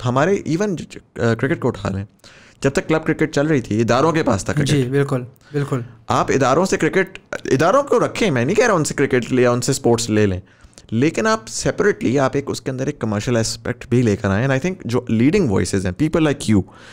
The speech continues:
Speaker 1: अ, जो कि चैंपियनशिप्स जीत चुके हैं, मुझे जैसा बंदा तो जाके स्क्वैश के बारे में कुछ भी नहीं कह सकता, but जब तक वो लोग नहीं आएंगे और वो आके ये बात नहीं करेंगे कि यार, और उसमें स्टेक होल्डर्स को इकट्ठा करने वाली बात है कि <laughs> मच्छर आ गया।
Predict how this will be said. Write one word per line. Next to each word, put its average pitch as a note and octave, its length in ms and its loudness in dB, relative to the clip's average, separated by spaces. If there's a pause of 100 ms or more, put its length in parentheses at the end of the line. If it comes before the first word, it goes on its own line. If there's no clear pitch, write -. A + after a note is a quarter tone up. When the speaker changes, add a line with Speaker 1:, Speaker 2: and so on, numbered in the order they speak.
(260)
Speaker 1:
अ, A#2 180 4
जो B2 200 2
कि D#3+ 480 2 (140)
चैंपियनशिप्स D#3 640 -2
जीत B2 140 -2
चुके A2 200 -6
हैं, G2 100 -2
मुझे C#3 160 0
जैसा D#3+ 200 2
बंदा C#3+ 180 0
तो D3 80 -2
जाके D3 220 0
स्क्वैश B2 240 0
के C3+ 100 0
बारे A#2+ 180 2
में A#2+ 80 0
कुछ A2+ 140 0
भी A2 120 0
नहीं G2 100 2
कह F#2+ 100 -2
सकता, - 300 -10 (480)
but E3+ 80 0
जब E3+ 140 0
तक A#3 140 0
वो C#3 200 2
लोग A3 160 4
नहीं E3+ 160 0
आएंगे B2 260 0
और D#3 60 4
वो E3+ 120 2
आके F3 220 2
ये E3 100 4
बात D3 220 0
नहीं C#3 160 0
करेंगे B2+ 360 0
कि D3 100 -2
यार, C#3 180 4
और D3 200 2
उसमें G3 200 -2
स्टेक G3 200 0
होल्डर्स D3 300 4
को E3 100 0
इकट्ठा C#3+ 320 -2
करने A2+ 260 0
वाली G#2 160 2
बात G#2 240 -2
है C4+ 80 -4
कि - 100 -10 (1700)
<laughs> D3+ 220 -4
मच्छर - 240 -2
आ A#2+ 140 4
गया। E3+ 220 -2